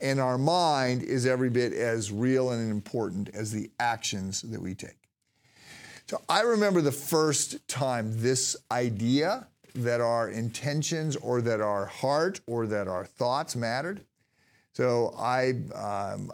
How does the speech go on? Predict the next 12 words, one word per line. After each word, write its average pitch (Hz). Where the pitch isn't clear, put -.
I 120
was, 117
I 123
had, 113
I 123
had 120
met 143
a 135
friend 123
who 117
had, 107
uh, 101